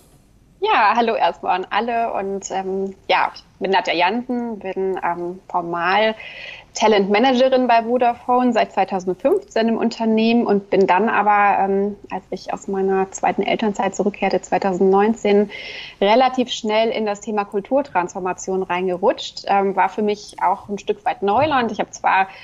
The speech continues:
einige Jahre, ähm, in einer Talentmanagement- oder Personalberatung auch gearbeitet, ähm, aber das war jetzt wirklich noch mal eine ganz spannende Reise,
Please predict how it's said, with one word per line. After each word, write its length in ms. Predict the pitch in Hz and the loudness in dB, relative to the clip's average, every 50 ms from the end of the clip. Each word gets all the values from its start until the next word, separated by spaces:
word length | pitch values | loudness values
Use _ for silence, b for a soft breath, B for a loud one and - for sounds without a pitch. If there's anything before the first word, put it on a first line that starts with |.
| B B B B B | B B B B B
einige 300 | - - 202 214 208 214 | -4 -2 0 0 0 2
Jahre, 540 | 208 208 202 208 208 202 214 208 208 202 - | 2 2 2 2 2 2 2 2 2 2 0
ähm, 380 | - 202 202 202 202 202 202 - | 0 -2 -2 -2 -4 -4 -4 -6
in 160 | 185 196 196 | -6 -6 -6
einer 100 | 190 185 | -6 -8
Talentmanagement- 600 | 190 - - 214 208 202 220 214 208 208 196 208 196 | -8 -6 -6 -4 -4 -2 -2 -2 -2 0 0 0 0
oder 100 | 196 190 | 0 -2
Personalberatung 960 | 190 220 202 202 185 196 214 247 247 247 233 226 226 214 190 - 247 233 202 | -2 -4 -4 -2 0 2 2 2 0 0 0 0 0 0 0 -2 -6 -8 -4
auch 240 | - - 220 - - | -2 -2 -2 -2 -4
gearbeitet, 840 | - 220 185 208 214 208 214 214 208 208 - 220 190 - - - - - | -4 -4 -2 -2 -2 -2 -2 -2 -4 -4 -6 -8 -6 -6 -8 -12 -8 -8
ähm, 220 | 190 190 190 196 | -6 -6 -6 -6
aber 160 | 185 180 - | -6 -6 -6
das 240 | - 180 185 - - | -6 -6 -6 -8 -6
war 140 | 185 185 185 | -4 -2 -2
jetzt 240 | 185 185 - - - | -2 -4 -6 -10 -14
wirklich 260 | 190 - 196 190 - | -8 -6 -6 -6 -6
noch 140 | - 180 - | -8 -8 -6
mal 340 | 190 185 180 180 180 180 180 - | -4 -2 0 0 -2 -2 -4 -4
eine 100 | 190 180 | -6 -2
ganz 240 | - 190 185 180 - | -2 -2 -2 -2 -4
spannende 400 | - - 185 180 180 180 170 165 | -4 -4 -2 0 0 0 0 0
Reise, 360 | 165 165 226 202 - - | 0 0 0 0 -2 -4